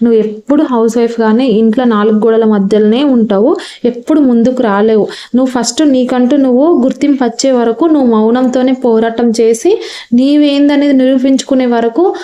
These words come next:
చేస్తూ ఉండాల. ఎవ్వరు వెనకకెళ్ళి మస్తు రాళ్ళు విసురుతూనే ఉంటారు చాలామంది. ఆ విసిరిన రాళ్ళన్నీ మన వీపుకు తగిలి మళ్ళీ వాళ్ళకే పోతాయి అని చెప్పేసి అనుకోవాలి. కానీ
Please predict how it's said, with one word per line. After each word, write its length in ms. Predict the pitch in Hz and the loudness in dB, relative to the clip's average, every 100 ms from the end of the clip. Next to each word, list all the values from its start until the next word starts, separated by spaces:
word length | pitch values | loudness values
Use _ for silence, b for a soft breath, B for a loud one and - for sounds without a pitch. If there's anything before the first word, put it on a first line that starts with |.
| B _ - | B _ -4
చేస్తూ 380 | 269 269 269 311 | -2 -2 0 0
ఉండాల. 420 | 294 254 233 208 | 2 2 2 2
ఎవ్వరు 560 | 196 214 226 214 269 311 | 2 2 0 0 0 0
వెనకకెళ్ళి 720 | 302 226 240 285 285 277 269 | 2 2 0 0 0 2 2
మస్తు 400 | 269 233 - - | 2 0 -4 -2
రాళ్ళు 360 | 294 247 240 262 | 0 0 0 2
విసురుతూనే 600 | 247 240 247 247 247 294 | 0 0 -2 -2 0 0
ఉంటారు 580 | 285 233 226 190 277 392 B B - | 0 0 0 0 0 -2 B B -4
చాలామంది. 720 | 233 208 269 269 233 214 294 | -2 -2 0 0 2 2 2
ఆ 100 | 277 | 0
విసిరిన 460 | 220 233 240 269 269 | 0 -2 0 0 0
రాళ్ళన్నీ 520 | 262 254 247 240 262 | 0 0 0 2 0
మన 220 | 277 254 | 0 0
వీపుకు 380 | 247 240 240 262 | 0 0 0 -2
తగిలి 320 | 247 233 247 | 0 0 0
మళ్ళీ 280 | 277 233 240 | 2 2 2
వాళ్ళకే 500 | 233 214 226 247 262 | 0 0 0 0 0
పోతాయి 340 | 240 226 233 226 | 2 2 0 2
అని 140 | 226 | 0
చెప్పేసి 360 | 208 214 226 233 | 0 -2 -2 0
అనుకోవాలి. 480 | 220 226 220 214 | 0 2 0 0
కానీ 380 | 202 190 220 415 | 0 0 0 -2